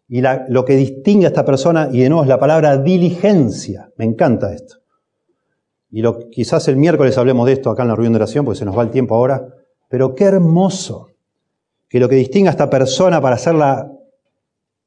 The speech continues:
eh, hacerla cabal, para llevar la ofrenda, es que es diligente, que ha sido probado muchas veces, en muchos momentos,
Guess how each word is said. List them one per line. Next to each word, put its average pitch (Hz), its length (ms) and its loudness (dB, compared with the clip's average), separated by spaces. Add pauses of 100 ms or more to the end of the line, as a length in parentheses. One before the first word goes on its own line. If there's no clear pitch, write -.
(220)
eh, 98 160 -12 (600)
hacerla 127 800 0
cabal, 143 720 0 (100)
para 117 140 -4
llevar 143 200 0
la 135 80 2
ofrenda, 160 280 0
es - 40 -8
que 160 120 -2
es 143 60 0
diligente, 160 840 0 (540)
que 156 100 -2
ha 147 40 -2
sido 202 320 2
probado 165 680 2
muchas 160 540 4
veces, - 440 -2
en 123 100 2
muchos 190 340 4
momentos, 151 580 -2